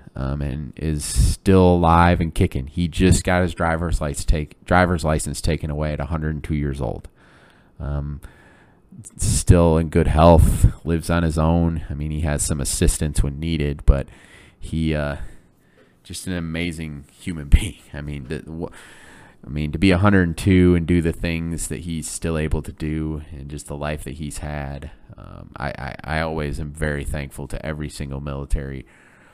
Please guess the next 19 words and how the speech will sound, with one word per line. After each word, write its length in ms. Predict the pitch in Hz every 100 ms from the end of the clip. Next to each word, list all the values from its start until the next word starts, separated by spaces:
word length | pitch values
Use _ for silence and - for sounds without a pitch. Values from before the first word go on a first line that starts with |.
| _ _ -
uh, 200 | 67 67
personnel, 760 | - 90 78 78 69 67 69 -
anybody 400 | 82 85 76 78
who's 220 | 78 73
served 640 | - - 82 80 78 76 - -
currently 520 | - 87 82 78 85
or 200 | 73 64
has 200 | - 78
ever 240 | 73 76 73
served. 500 | - 76 76 71 -
I 80 | 67
thank 400 | 65 85 78 -
you 120 | 76
for 200 | - 80
that. 440 | 73 73 73 - - - _ _ _ _ _ -
Um, 460 | 52 53 53 - - _ _ _
and 160 | 67 62
I, 80 | 50
I, 120 | -